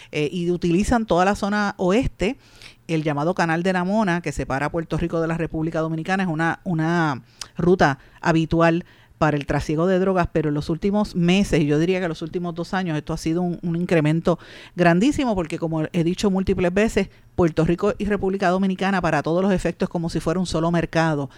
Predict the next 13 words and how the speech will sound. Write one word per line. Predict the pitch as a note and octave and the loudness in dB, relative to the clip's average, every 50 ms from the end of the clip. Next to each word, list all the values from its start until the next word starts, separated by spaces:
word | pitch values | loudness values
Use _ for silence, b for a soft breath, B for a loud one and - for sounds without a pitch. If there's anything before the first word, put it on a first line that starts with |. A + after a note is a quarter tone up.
| B B B B B B - | B B B B B B 0
de | D#3+ D#3+ | 2 2
lo | D#3+ D3 | 2 2
que | D#3 D3 | 2 2
viene | D3 D3+ E3 F3 F3 | 2 2 4 4 4
de | D#3+ | 2
Suramérica. | D#3 - F3 D#3 C#3+ C#3 D3 D3 D3 D3 D3 B2+ - A#2+ A2 B B B B B B | 2 2 2 2 2 0 2 2 2 2 2 0 -2 -6 -10 B B B B B B
Así | - C#3+ D3 - D#3 | -10 -8 -6 -6 -4
que | - F3 D#3 | -2 -2 -2
buscan | D#3 - - - F3+ F#3 | -2 -2 0 2 2 4
por | F3+ G3 F3 | 4 4 4
aquí | F3+ G3 G3+ | 4 4 4
para | F#3+ E3 D#3 | 4 4 4
entrar, | D3+ C#3+ - - C#3 C#3 D#3+ E3 | 4 2 0 0 0 0 0 -2